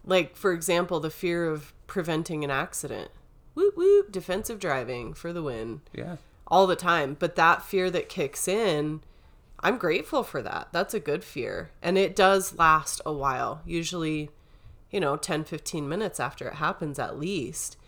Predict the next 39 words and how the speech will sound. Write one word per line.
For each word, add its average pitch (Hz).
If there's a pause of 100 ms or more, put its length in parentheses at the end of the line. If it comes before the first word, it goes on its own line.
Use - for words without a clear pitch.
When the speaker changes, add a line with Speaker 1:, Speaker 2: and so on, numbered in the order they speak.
(260)
Speaker 1:
before 165
I 139
feel 165
like, 135
okay, 131
that 135
moment's 139
passed. -
Because 147
that 185
adrenaline 151
is 131
still 135
there 117 (1000)
from 147
that 127
incident. 120 (300)
Speaker 2:
So 165
my 165
family, 151
as 135
I 135
mentioned, 123
we 127
go 135
to 123
Disneyland, 113 (140)
try 131
to 120
go 107
to 107
Disneyland 104 (340)
every 113
year. 98
My 110
mom's 113
from 113
Southern 110
California, 107